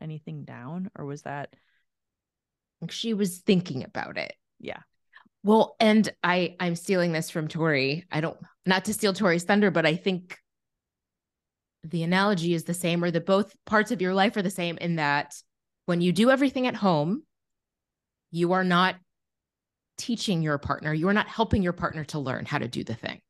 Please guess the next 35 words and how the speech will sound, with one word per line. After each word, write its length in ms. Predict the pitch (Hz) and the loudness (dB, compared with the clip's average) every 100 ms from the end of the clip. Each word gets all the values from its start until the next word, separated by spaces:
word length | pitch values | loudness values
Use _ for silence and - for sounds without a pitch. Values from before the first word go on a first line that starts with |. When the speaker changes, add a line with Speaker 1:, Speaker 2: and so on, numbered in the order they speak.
| _ _ | _ _
Speaker 2:
He 120 | 277 | 2
wasn't 280 | 262 262 233 | 4 4 4
Speaker 1:
Yes. 80 | 214 | 4
Speaker 2:
raised 160 | 196 | 2
to 80 | 190 | 2
learn 180 | 170 170 | 2 2
how 60 | 165 | 0
to 100 | 151 | -2
do 120 | 151 | -4
the 80 | 147 | -6
thing. 280 | 135 131 - _ _ _ _ - | -8 -8 -12 _ _ _ _ -4
That's 320 | 160 147 - | 0 0 0
fine, 400 | 156 87 135 170 - _ | -2 0 -2 -4 -8 _
but 120 | 147 | 2
you 140 | 220 247 | 4 6
can 140 | 214 | 4
fix 220 | 196 180 | 2 0
that 180 | 151 135 | -2 -4
now. 280 | - - - _ _ _ _ | -6 -14 -20 _ _ _ _
And 140 | 147 160 | -2 2
you're 120 | 185 | 4
not 160 | 214 214 | 4 4
giving 200 | 196 190 | 2 2
him 80 | 180 | 2
an 100 | 165 | 0
opportunity 480 | 160 175 165 151 156 | -2 -4 -6 -4 -4
to 100 | 156 | -4
step 280 | - 147 | -2 0
up 160 | 123 - | 0 -2
if 120 | 147 | -4
you 120 | 139 147 | -2 -2
just 180 | 139 | -4
keep 160 | - 131 | -6 -8
stepping 340 | - 131 113 | -4 -4 -4
in. 280 | 101 - 175 | -6 -8 -12